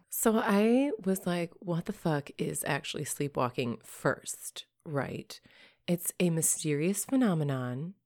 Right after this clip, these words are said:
that falls under what experts call parasomnia.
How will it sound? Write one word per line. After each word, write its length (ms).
that 180
falls 380
under 280
what 220
experts 460
call 400
parasomnia. 1300